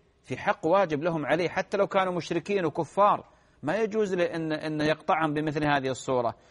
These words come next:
والله مثلًا اختلفوا وياهم في فكرة في كذا، الحق معه. ابنك،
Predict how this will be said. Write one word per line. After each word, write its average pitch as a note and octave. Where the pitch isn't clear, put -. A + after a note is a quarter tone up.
والله D#3
مثلًا D3
اختلفوا D3+
وياهم D#3
في C3+
فكرة C#3+
في B2+
كذا، D3
الحق D#3
معه. D#3+
ابنك، F#3